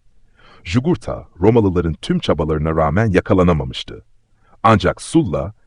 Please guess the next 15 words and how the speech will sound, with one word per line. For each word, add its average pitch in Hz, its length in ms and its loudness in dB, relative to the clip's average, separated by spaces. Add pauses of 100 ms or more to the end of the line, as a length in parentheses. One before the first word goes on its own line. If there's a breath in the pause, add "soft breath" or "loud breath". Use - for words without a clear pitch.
(140)
cesur 110 440 0
ve 104 80 4
kurnaz 107 480 0
bir 110 140 -2
diplomatik 95 520 -2
manevrayla 98 720 2 (300 soft breath)
Jugurtha'yı 123 540 0
tuzağa 113 440 2
düşürmeyi 67 440 -6
başardı. - 600 -8 (680 soft breath)
Jugurtha, 90 640 -2 (200)
Roma'ya 131 400 6
zincirler 92 520 2
içinde 92 300 -2
götürüldüğünde 78 880 -2